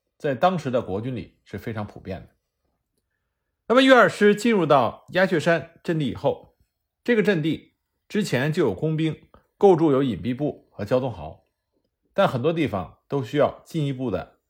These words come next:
整修和加固。不过日军留给豫二师的时间并不多，进入阵地之后的第二天，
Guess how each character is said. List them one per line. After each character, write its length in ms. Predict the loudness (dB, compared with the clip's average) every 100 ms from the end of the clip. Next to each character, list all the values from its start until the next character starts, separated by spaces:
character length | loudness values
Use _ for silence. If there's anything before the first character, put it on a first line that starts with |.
| _
整 200 | -10 -10
修 380 | -4 -4 -4 _
和 120 | -16
加 160 | -10 -8
固。 320 | -8 -14 _ _ _ _ _ _ _ _
不 120 | 2
过 100 | 2
日 200 | 2 0
军 360 | -2 -2 -2 -12
留 200 | -6 -2
给 120 | 0 0
豫 120 | 2
二 180 | 2 2
师 180 | -6
的 240 | -4 -4 -6
时 160 | -8
间 200 | -6 -6
并 120 | -6 -10
不 60 | -8
多， 380 | -8 -10 _ _ _ _ _ _ _ _
进 120 | 0
入 120 | 0 2
阵 200 | 0 -2
地 140 | -2
之 140 | -4
后 100 | -2
的 80 | -4
第 140 | -2 -2
二 180 | -2
天， 360 | -4 -8 -8